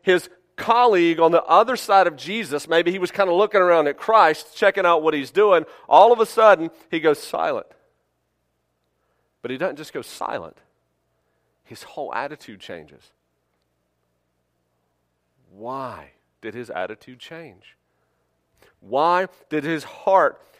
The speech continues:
stop what happened? I love what John MacArthur says. John MacArthur says,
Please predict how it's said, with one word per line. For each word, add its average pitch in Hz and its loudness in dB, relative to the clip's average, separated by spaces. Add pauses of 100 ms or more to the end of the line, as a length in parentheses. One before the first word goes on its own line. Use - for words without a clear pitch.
(160)
stop - 0 (220)
what 151 2
happened? 156 0 (120)
I 143 4
love 165 6
what 160 -4
John 170 0
MacArthur 165 -2
says. 170 -2
John 160 0
MacArthur 170 -2
says, 151 -2